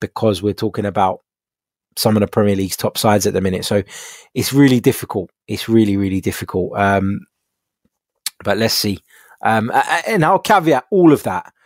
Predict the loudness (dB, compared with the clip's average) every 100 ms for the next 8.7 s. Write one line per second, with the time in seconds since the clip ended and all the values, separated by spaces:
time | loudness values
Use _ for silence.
0 | _ _ _ 0 0 0 0 0 0 -4
1 | -2 -2 -4 -6 -6 -2 -2 -4 -12 _
2 | -12 -2 0 0 -4 _ _ _ _ -2
3 | 0 2 4 4 4 0 -2 -2 -4 -4
4 | -4 -6 -12 -12 -12 -2 0 0 -4 -6
5 | -4 -4 -4 -2 -2 -2 -6 _ -4 -4
6 | -2 -8 -4 -4 -4 _ -20 -20 -20 -20
7 | _ -2 4 4 4 0 0 0 0 0
8 | -4 -4 -2 -4 -4 -4 -6